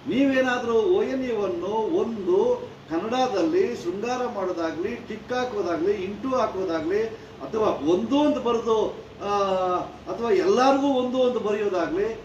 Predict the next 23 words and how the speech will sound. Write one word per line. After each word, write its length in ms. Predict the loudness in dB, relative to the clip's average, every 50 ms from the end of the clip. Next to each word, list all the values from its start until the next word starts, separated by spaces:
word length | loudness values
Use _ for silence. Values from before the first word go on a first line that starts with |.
| -16 -14 -12 -8
ಇವು 100 | -6 -4
ಯಾವುದು 600 | -4 -2 -2 -2 -2 -2 -2 0 0 0 0 0
ಬರೆದ್ರೂ 340 | -2 -2 -4 -4 -4 -4
ಆಗಲ್ಲ. 420 | -4 -4 -6 -6 -6 -8 -6 -6 -8 -8
ನಿಮಗೆ 400 | -6 -6 -6 -6 -6 -6 -6 -4
ಯಾರಿಗೆ 380 | -4 -4 -2 -2 -2 0 0 -2
ಮೊದಲನೇ 440 | -2 -2 -2 -4 -4 -4 -6 -6 -6
ಪ್ರಾಶಸ್ತ್ಯವನ್ನು 540 | -6 -6 -6 -6 -6 -8 -10 -8 -8 -8 -8
ಕೊಡಬೇಕು 360 | -6 -6 -6 -6 -6 -8 -8
ಅನ್ಸುತ್ತೋ, 440 | -10 -10 -10 -10 -10 -8 -10 -10 -10 -14 -18 -20 -18 -12 -8
ಹಾಗಾಗಿ 640 | -6 -4 -2 0 0 0 0 0 0 -2 -2 -6 -12 -16 -16 -12
ನನಗೆ 680 | -10 -8 -4 0 2 2 2 2 2 0 -2 -4 -4 -4
ನಿಮ್ಮ 200 | -4 -2 -4 -4
ಮತವನ್ನು 600 | -6 -8 -8 -8 -8 -8 -8 -10 -10 -12 -10 -4
ಕೊಡಿ 280 | -2 0 2 2 2 0
ಅಂತ 120 | 0 -2
ಹೇಳ್ತಾ, 320 | -6 -8 -8 -8 -10 -14 -14 -14 -16 -20 -20 -20 -14 -12 -12 -10 -10 -12 -14 -10
ತಮ್ಮೆಲ್ಲರ 560 | -8 -6 -4 -4 -2 -2 0 2 2 2 2 2 0 -4 -8 -10
ಆಶೀರ್ವಾದ 560 | -10 -6 -4 -2 -2 -2 -2 -2 -2 -2 -2 -4
ಇರಲಿ. 460 | -6 -6 -8 -8 -6 -6 -6 -8 -10 -14 -18 -20 -20 -8 -2 0 2
ಏನು 140 | 2 2 0
ನಿಮ್ಮ 220 | -4 -6 -4 -2
ಆಶೀರ್ವಾದದಿಂದ 840 | -2 -2 -2 -2 -2 -2 0 -2 -2 -2 -2 -2 -4 -4 -4 -2